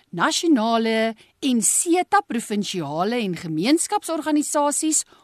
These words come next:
om kontrakte te sluit om gemeenskapsontwikkeling te bevorder en rapporteer finansiële verpligtinge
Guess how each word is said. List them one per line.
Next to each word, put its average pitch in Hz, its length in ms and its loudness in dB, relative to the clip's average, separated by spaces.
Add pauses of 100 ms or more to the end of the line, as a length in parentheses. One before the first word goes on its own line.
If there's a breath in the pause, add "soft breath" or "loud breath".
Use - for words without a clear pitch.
(120)
om 160 220 -8
kontrakte 294 600 -2
te 160 100 -12
sluit 277 520 -2
om 165 120 -8
gemeenskapsontwikkeling 233 1300 -2
te 165 80 -6
bevorder 165 640 -6 (520 loud breath)
en 240 220 4
rapporteer 285 680 0
finansiële 170 800 -4
verpligtinge 180 800 -4